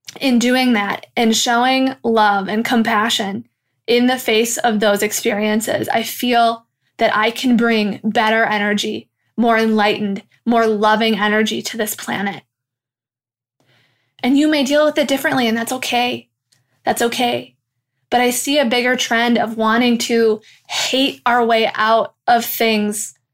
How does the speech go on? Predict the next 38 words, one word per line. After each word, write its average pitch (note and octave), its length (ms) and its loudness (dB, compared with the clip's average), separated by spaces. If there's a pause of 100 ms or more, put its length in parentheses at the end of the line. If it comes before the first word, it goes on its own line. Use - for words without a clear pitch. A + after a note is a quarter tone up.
(180)
instead A#3 540 0
of G#3 260 -2 (120)
talk, - 580 -4 (560)
instead A3+ 440 2
of G#3+ 100 -2
hear B3 440 -2
the A#3 120 2
other A3 160 0
person G#3+ 360 -2
out, F3+ 260 -2
instead A3 260 0
of A3+ 120 2
seeing A#3 480 0
ourselves G3+ 640 -2
in G#3+ 120 -6
each G3+ 240 -4
other. D#3+ 360 -4 (400)
And B3+ 160 0
this C#4 220 0
may C#4+ 180 2
sound D#4 300 0
really C#4 200 2
pie A#3+ 320 -2
in B3 180 2
the A#3+ 100 0
sky A3 460 0
and G#3+ 200 -2
all G#3+ 200 2
that G3 200 -2
stuff, B3+ 340 -2
but - 120 2
it, A#3+ 180 0
it's C#4+ 260 -2
the D4+ 120 0
fucking C#4+ 420 0
truth. A3 460 -2 (580)
I B3+ 160 2
just, C4+ 360 2